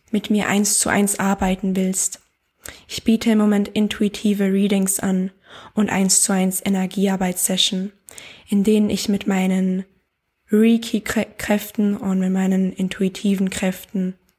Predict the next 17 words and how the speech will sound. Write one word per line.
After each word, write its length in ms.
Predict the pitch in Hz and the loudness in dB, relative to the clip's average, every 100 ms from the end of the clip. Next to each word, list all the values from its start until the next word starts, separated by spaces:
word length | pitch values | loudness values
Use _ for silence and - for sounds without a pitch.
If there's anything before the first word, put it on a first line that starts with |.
| _ _ _ _ | _ _ _ _
arbeite. 680 | 190 185 185 180 180 196 196 _ _ _ _ _ _ _ - - - - - - _ | -2 -2 0 -4 -4 -8 -10 _ _ _ _ _ _ _ -18 -18 -18 -20 -20 -20 _
Und 100 | 226 | 2
wenn 140 | 226 240 | 4 4
sich 120 | 247 | 2
das 200 | 247 247 | 0 4
in 60 | 226 | 4
deinem 200 | 220 202 | 4 2
Herzen 400 | 220 220 - 202 | 2 2 0 0
richtig 380 | 214 - 214 | -2 0 -2
anfühlt, 640 | 202 196 - 196 196 190 - _ _ _ _ _ _ - | 0 -4 -4 -2 -2 -4 -14 _ _ _ _ _ _ -6
dann 120 | 202 | -4
kannst 280 | 196 202 - | -2 -2 0
du 40 | |
mich 180 | 196 190 | -2 0
gerne 420 | 190 190 190 190 | 2 4 2 0
via 180 | 190 196 | 2 2
Mail 540 | 190 185 185 185 190 | 2 2 2 2 -2